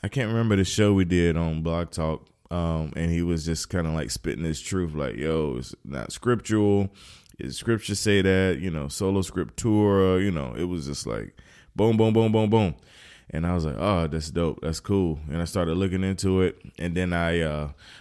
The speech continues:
I had a coworker, Greg Bainey, that's who we had on the show in October. Um, I mentioned it to him. "Hey, you know anything about Calvinism?" I had no idea he was a Presbyterian pastor. And he was like, "Yeah, man, um,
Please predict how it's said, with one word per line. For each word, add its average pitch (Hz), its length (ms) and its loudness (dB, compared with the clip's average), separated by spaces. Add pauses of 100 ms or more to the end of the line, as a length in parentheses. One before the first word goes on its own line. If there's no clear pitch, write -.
(120)
I 90 60 2
had 82 120 6
a 78 60 2
coworker, 87 760 2 (180)
Greg 87 320 0
Bainey, 87 360 2
that's 82 200 0
who 82 380 2
we 85 200 2
had 80 180 6
on 80 100 2
the 78 80 2
show 80 300 2
in 78 80 0
October. 78 580 0 (680)
Um, 73 280 0
I 80 80 0
mentioned 110 400 4
it 67 100 0
to 78 100 2
him. 85 280 0
"Hey, 95 180 -4
you 95 160 0
know 104 160 2
anything 98 340 2
about 92 340 0
Calvinism?" 82 640 0
I 85 60 2
had 92 120 2
no 110 180 2
idea 85 420 2
he 85 160 0
was 82 220 0
a 73 280 -2
Presbyterian 80 680 0
pastor. 78 560 -2 (580)
And 90 160 4
he 98 80 6
was 90 120 2
like, 87 120 4
"Yeah, 165 220 6
man, 151 360 2
um, 101 440 2